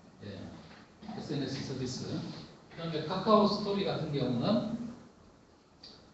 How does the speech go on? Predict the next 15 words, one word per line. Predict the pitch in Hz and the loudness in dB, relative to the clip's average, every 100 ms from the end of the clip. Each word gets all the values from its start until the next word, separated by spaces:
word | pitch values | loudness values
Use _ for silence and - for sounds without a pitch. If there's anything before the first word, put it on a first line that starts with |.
| - | -14
그냥 | 147 143 127 117 - | -6 -2 0 0 -2
페이스북 | - 190 185 - 160 160 | 2 2 2 0 0 0
같은 | - - 156 | -2 -2 0
거죠. | - - - - - - - - - - - - - - - - - - - | 0 0 -2 -6 -12 -16 -20 -20 -18 -18 -20 -20 -20 -20 -20 -20 -20 -20 -14
그래서 | 165 143 127 143 - - - - - - - - - - - - | -6 -2 0 0 -2 -6 -12 -16 -16 -14 -12 -10 -12 -12 -12 -6
지금 | 147 143 143 139 - 110 - - - - - - - - - - - - - - - - | -2 2 2 0 -2 -4 -4 -6 -10 -16 -20 -20 -20 -20 -20 -20 -20 -20 -20 -20 -20 -12
요거를 | 453 480 - 494 523 784 762 - - - - - - - 110 | -8 -6 -2 -2 0 -4 -6 -12 -20 -20 -20 -20 -20 -20 -14
이제 | 107 | -12
잘 | - 120 120 151 | -10 -10 -10 -8
활용을 | 156 151 135 123 | -6 -6 -4 -4
해서 | 117 139 | -6 -6
진행을 | 135 120 117 120 120 | -8 -6 -6 -6 -6
할 | 139 - | -8 -10
필요가 | 175 156 127 | -8 -4 -4
있는데, | 104 101 127 - - | -4 -6 -6 -6 -8